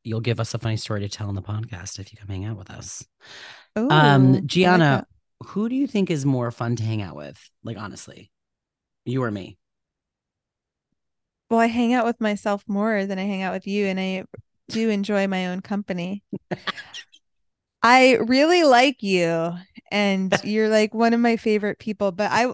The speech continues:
Speaker 2: talking about neuroses, like, you bring mine out. He literally, he, this is true
Speaker 1: <laughs>
Speaker 2: story.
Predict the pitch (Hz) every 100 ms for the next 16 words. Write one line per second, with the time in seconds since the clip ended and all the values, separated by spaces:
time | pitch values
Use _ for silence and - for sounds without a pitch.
0 | 214 247 254 320 285 254 233 - 214 208
1 | 214 233 - 202 202 185 214 240 202 202
2 | 214 220 202 180 180 190 185 190 226 247
3 | 226 233 262 285 330 381 - 240 214 254
4 | 254 - - 269 294 - 233 208 196